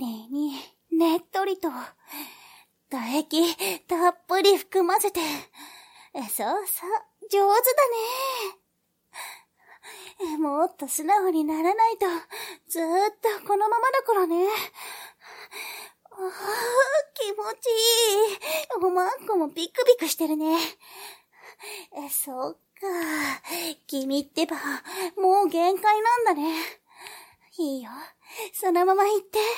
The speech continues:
私のチンポギューギューしてくれたお礼だよ。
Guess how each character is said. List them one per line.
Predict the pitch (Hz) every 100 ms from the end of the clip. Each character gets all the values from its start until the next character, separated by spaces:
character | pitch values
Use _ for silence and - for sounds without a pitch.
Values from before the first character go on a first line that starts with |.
| - _ - - - 370 330 269
私 | 285 320 311
の | 359
チ | 359 370
ン | 381
ポ | 392
ギ | 302
ュ | 427
ー | 453 494
ギ | 453
ュ | 392
ー |
し | 320
て | 311
く | 302
れ | 285
た | 302 277
お | 277
礼 | 277 302
だ | 285
よ。 | 311